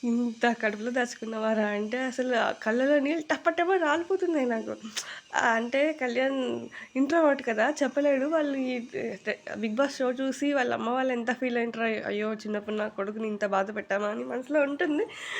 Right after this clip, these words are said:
But వాళ్ళు కావాలని అయితే ఏం చేయలేదు. సిచ్యువేషన్స్ వల్ల అలా ఉన్నారు. కళ్యాణ్ is matured boy. తను అర్థం చేసుకుంటున్నాడు. So, వాళ్ళ పేరెంట్స్ చాలా లక్కీ. ఇంత మంచి కొడుకు పుట్టినందుకు వాళ్ళు చాలా అదృష్టవంతులు అసలు.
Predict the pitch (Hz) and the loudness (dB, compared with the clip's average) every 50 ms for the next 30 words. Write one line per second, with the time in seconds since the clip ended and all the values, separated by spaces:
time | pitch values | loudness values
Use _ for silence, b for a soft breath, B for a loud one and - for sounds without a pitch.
0 | B B 330 311 440 427 427 - 403 381 302 269 254 269 302 339 339 359 349 349 | B B 2 4 4 4 4 2 2 4 4 4 4 4 4 4 2 2 2 2
1 | 269 233 240 254 277 294 302 302 311 302 302 302 294 285 294 294 - 269 262 247 | 4 4 4 4 4 2 2 2 2 0 0 0 0 0 0 0 0 -2 -2 0
2 | 262 254 240 302 302 - 262 - 254 262 269 262 285 269 262 - 254 247 254 269 | 0 -2 -2 -2 -4 -4 -4 -2 0 -2 0 0 -2 -2 -2 -2 -2 0 0 2
3 | 269 262 254 247 240 233 226 233 240 247 302 302 - 254 247 262 277 294 311 311 | 2 2 2 2 0 0 0 -2 0 0 -2 2 4 4 4 6 6 6 6 4
4 | 302 285 269 269 214 214 220 214 - - 269 269 269 269 247 220 214 202 - B | 4 0 0 -2 -2 -2 -2 -2 2 2 4 4 4 4 4 4 2 2 2 B
5 | B B B B B B 247 247 262 240 233 - 254 254 254 247 233 - - 233 | B B B B B B -2 0 0 0 2 2 0 2 2 2 0 0 -2 -4
6 | 214 214 214 214 202 202 208 269 277 - 262 254 269 277 277 269 247 240 220 208 | -4 -2 0 0 0 0 -2 -2 -4 0 2 2 4 4 2 2 2 2 2 2
7 | 214 214 214 208 208 208 208 220 220 226 247 269 262 - 240 196 202 214 240 277 | 2 2 2 0 0 0 0 -2 0 0 0 -2 -2 -2 0 2 4 4 4 4
8 | 285 277 254 240 247 - 247 233 220 220 240 262 269 269 277 262 247 240 233 233 | 4 2 2 0 -2 -2 -2 -2 0 0 0 0 0 0 0 0 0 0 0 -2
9 | 233 226 226 233 226 - 233 226 220 214 208 196 202 B B B B B B B | -2 -2 -4 -4 -6 -6 -4 -2 0 0 0 -2 -4 B B B B B B B
10 | B - - 240 247 240 240 240 247 233 233 220 214 220 214 208 - 240 247 233 | B -4 -2 0 0 0 -2 -4 -4 -2 -2 -2 -2 -2 -4 -4 -4 -2 -2 -2
11 | 226 220 - 185 180 - 214 247 254 240 214 202 226 226 - - 220 214 208 202 | -2 -2 -4 -4 -2 0 0 2 0 0 0 -2 -4 -4 -2 -2 -2 -2 -2 -2
12 | 202 196 202 - 208 208 233 | -4 -4 -4 -2 0 0 2